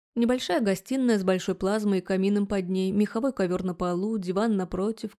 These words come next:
кресла, на которых также наброшены меховые накидки. Сбоку барная стойка и самбар,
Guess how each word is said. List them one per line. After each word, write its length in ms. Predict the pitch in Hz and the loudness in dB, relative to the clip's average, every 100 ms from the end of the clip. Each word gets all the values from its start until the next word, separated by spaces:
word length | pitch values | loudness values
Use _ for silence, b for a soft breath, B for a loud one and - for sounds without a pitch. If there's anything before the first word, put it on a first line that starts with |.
| - | 0
кресла, 420 | 220 214 233 220 | 2 4 2 2
на 100 | 208 | 2
которых 380 | 208 202 202 - | 0 0 -2 0
также 300 | 208 190 196 | -2 2 2
наброшены 500 | 196 190 190 - 190 | 2 2 0 0 0
меховые 380 | 190 190 190 | 0 0 2
накидки. 680 | 185 185 196 185 - 185 180 - _ - | 0 -2 -4 -6 -4 -8 -8 -12 _ -4
Сбоку 440 | 214 202 269 302 | 0 2 2 0
барная 420 | 247 208 185 180 | 0 0 2 0
стойка 360 | 175 - 180 190 | -2 0 -2 0
и 80 | 196 | -2
самбар, 640 | 196 190 196 220 180 160 | 0 -2 0 0 -2 -6